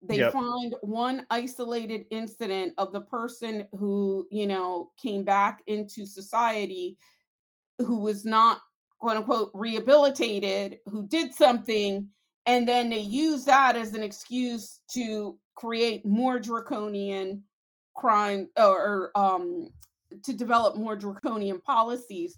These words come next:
Speaker 2: Right.
Speaker 1: to criminalize even more people,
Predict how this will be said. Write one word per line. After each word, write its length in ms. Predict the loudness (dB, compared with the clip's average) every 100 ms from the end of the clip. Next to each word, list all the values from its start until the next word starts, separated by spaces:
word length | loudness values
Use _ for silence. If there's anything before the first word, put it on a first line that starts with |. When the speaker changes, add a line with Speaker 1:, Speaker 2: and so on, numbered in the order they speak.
| _
Speaker 2:
Right. 100 | 4
Speaker 1:
to 80 | 4
criminalize 1160 | 4 0 0 0 0 2 4 4 2 -4 -10 -16 _ _ _
even 600 | -8 -2 0 0 -2 -6 -8
more 500 | -4 0 4 4 2
people, 520 | 0 -4 -6 -14 -16